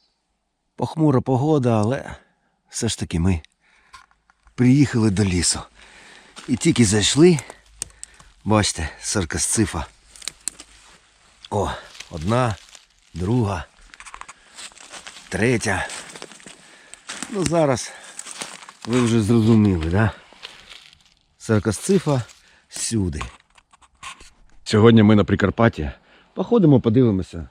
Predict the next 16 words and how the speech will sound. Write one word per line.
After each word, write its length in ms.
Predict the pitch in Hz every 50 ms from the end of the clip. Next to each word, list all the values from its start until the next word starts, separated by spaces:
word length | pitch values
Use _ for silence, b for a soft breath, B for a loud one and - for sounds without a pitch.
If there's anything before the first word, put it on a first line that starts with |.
| _
що 180 | - - - 123
в 80 | - -
цих 280 | - - 117 98 -
місцях, 460 | 90 82 - - - 113 104 - - _ B B B B B B B B B B B B -
е, 360 | 92 87 87 87 87 85 85
є 240 | 87 90 95 90 82
зараз. 480 | 73 85 80 78 78 76 - - - - _ b b b b b
Ви 120 | b 131 123
вже 160 | 117 110 107
бачили 400 | 95 113 107 101 - 95 90 85
по 100 | - 80
прошлих 380 | - 101 101 - - 92 - 85
відео, 300 | 98 117 104 98 90 80
що 240 | - - 87 82 - B B B B B B B B B
шапинки 520 | B - - 80 - 165 175 160 - -
нема, 360 | 85 85 90 110 135 139 127